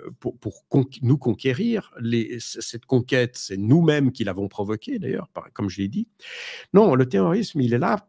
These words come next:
pour... Euh, et, et de nouveau, je répète presque intégralement les termes de, des terroristes eux-mêmes qui disent,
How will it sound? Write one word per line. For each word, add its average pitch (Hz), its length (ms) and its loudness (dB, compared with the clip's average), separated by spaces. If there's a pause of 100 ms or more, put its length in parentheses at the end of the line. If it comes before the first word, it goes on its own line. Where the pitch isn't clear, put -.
pour... - 340 -4 (240)
Euh, 110 420 -4
et, 113 340 0
et 104 40 -4
de 113 320 -6
nouveau, 127 220 4
je 107 140 -2 (140)
répète - 480 -8
presque - 400 -8
intégralement 127 640 0
les 101 160 -2
termes 98 680 -2
de, 92 260 -8
des 98 160 -8
terroristes 98 400 -8
eux-mêmes 208 320 0
qui 113 180 -6
disent, 202 440 0